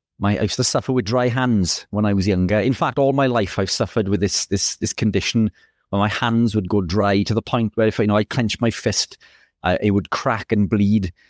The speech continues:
And I was on all of these, uh, hand creams for years and years and years from the supermarkets. I, I, I had, uh, hand creams on, um, prescription from the doctor, medicated creams.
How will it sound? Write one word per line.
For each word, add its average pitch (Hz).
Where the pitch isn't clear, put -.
And 98
I 104
was 120
on 120
all 135
of 110
these, 113
uh, 82
hand 120
creams 104
for 101
years 143
and 127
years 113
and 98
years 98
from 95
the 90
supermarkets. 107
I, 85
I, 87
I 71
had, 87
uh, 82
hand 104
creams 104
on, 92
um, 82
prescription -
from 107
the 110
doctor, 120
medicated 110
creams. 110